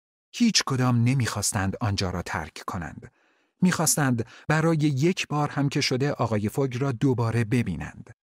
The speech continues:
و اما جنتلمن داستان، او به راستی و طبق موازین ورشکست شده بود. آن هم درست در زمانی که به هدفش نزدیک شده بود.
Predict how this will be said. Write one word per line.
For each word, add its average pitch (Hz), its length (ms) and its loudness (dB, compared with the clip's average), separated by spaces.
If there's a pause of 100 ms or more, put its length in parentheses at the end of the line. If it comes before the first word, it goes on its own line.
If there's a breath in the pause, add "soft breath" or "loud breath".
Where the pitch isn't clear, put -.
(1040)
و 107 40 0
اما 101 360 2
جنتلمن 110 600 2
داستان، 92 680 -4 (640)
او 135 260 0 (200 loud breath)
به 139 180 4
راستی 127 720 0
و 117 120 0
طبق - 360 -4
موازین 110 800 2
ورشکست 104 760 -4
شده 87 320 -6
بود. - 260 -16 (540)
آن 143 140 2
هم 123 240 0
درست 139 480 0
در 131 300 -4
زمانی 139 440 0
که - 140 -4
به 135 120 -2
هدفش 135 500 -2
نزدیک 123 440 0
شده 113 260 0
بود. 143 360 -6